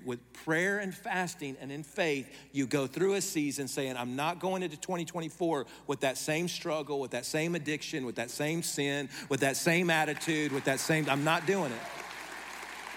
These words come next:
And I'm willing to give up something that everybody thinks is gonna say I'm crazy.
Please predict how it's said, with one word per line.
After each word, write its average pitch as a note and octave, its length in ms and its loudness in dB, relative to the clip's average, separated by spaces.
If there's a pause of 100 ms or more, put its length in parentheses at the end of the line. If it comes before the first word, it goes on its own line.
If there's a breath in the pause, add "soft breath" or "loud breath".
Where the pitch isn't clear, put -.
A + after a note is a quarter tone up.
(920)
And E3 120 4
I'm E3 140 4
willing F3+ 220 4
to D#3+ 80 4
give F#3 280 4
up A3 200 4
something G#3+ 500 4
that F#3 100 4
everybody G#3 440 4
thinks G#3 260 2 (100)
is F3 140 4
gonna G3 160 4
say G3+ 180 4
I'm F3 160 4
crazy. E3 720 0